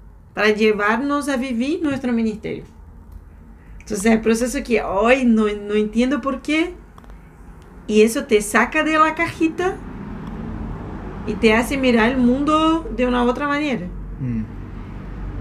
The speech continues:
Speaker 1: Y cuando empiezas a mirar de otra manera, tú entiendes que igual hay personas que, que estaban haciendo el mismo camino que tú estabas haciendo,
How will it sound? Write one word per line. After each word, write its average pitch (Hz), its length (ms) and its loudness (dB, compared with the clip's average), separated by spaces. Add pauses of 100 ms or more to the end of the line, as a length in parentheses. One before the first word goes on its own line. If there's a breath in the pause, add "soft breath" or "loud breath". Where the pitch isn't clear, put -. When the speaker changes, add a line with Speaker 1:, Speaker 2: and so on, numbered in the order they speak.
Speaker 1:
Y 214 80 0
cuando 247 240 4
empiezas 269 400 2
a 330 40 2
mirar 320 500 4 (360)
de 247 140 4
otra 285 200 0
manera, 285 480 -2 (720)
tú 226 80 0
entiendes 240 560 2
que 220 140 -2
igual 214 480 4
hay 240 100 0
personas 220 460 -2
que, 226 260 0
que 220 140 0
estaban 220 320 0
haciendo 226 240 -2
el 220 120 2
mismo 262 280 2
camino 302 500 0
que 294 120 -4
tú 277 100 -4
estabas 285 360 0
haciendo, 226 460 0